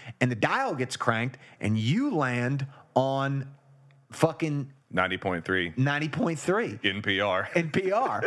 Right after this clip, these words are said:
Speaker 2: <laughs>
Speaker 1: Or you land on, like, uh,
Speaker 2: No, you're not. <laughs> You put some drugs in your body, you're not gonna
Speaker 1: You're
Speaker 2: land
Speaker 1: not,
Speaker 2: on
Speaker 1: you know,
Speaker 2: N P R.
Speaker 1: you're not
Speaker 2: I can
Speaker 1: gonna
Speaker 2: tell
Speaker 1: land
Speaker 2: you
Speaker 1: on
Speaker 2: that right
Speaker 1: N P R.
Speaker 2: now.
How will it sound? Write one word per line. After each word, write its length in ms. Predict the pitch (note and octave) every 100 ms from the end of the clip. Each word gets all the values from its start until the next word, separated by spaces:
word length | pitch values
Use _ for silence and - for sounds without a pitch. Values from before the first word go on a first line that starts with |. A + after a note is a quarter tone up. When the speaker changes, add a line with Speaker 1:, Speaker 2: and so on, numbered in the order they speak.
| -
Speaker 2:
<laughs> 40 |
Speaker 1:
Or 140 | - E3
you 300 | D#3+ G#3 G3
land 500 | F3+ F3+ F#3+ F#3+ -
on, 460 | D3+ D#3+ E3+ F3+ D#3
like, 520 | C3+ C#3+ C#3+ C#3+ C#3 - C3+ C3 G#2+ -
uh, 540 | B2+ C3 C3+ C3+ C3+ B2 -
Speaker 2:
No, 160 | A2
you're 140 | G2+ B2
not. 200 | C3+ A#2+
<laughs> 280 | C3+ D#3+ D#3
You 140 | E3+
put 200 | D#3+ F#3
some 140 | - C3
drugs 300 | C3 B2+ A#2+
in 60 |
your 100 | B2
body, 280 | B2 A#2+ A2+
you're 100 | G#2+
not 240 | G#2+ G2+
gonna 120 | F2+ F#2
Speaker 1:
You're 160 | F3+
Speaker 2:
land 20 |
Speaker 1:
not, 180 | F#3+ G3
Speaker 2:
on 120 | C#3
Speaker 1:
you 60 | F#3+
know, 60 | F#3+
Speaker 2:
N 60 |
P 0 |
R. 0 |
Speaker 1:
you're 80 | F3+
not 120 | F3
Speaker 2:
I 100 | E3
can 80 | D#3
Speaker 1:
gonna 60 | D3
Speaker 2:
tell 100 | C3
Speaker 1:
land 120 | C3+
Speaker 2:
you 60 | B2
Speaker 1:
on 80 | A2
Speaker 2:
that 40 |
right 40 | A2
Speaker 1:
N 20 |
P 40 | G#2+
R. 120 |
Speaker 2:
now. 40 | F#2+